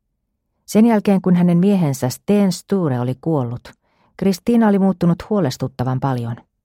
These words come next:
Iloisesta ja elämänmyönteisestä naisesta oli tullut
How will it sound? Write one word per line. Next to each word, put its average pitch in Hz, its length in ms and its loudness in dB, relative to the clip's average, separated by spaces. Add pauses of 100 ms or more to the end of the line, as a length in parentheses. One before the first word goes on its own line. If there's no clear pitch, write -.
(520)
Iloisesta 202 560 0
ja 170 120 2
elämänmyönteisestä 139 1080 0
naisesta 143 600 -2
oli 139 180 -2
tullut 135 320 -4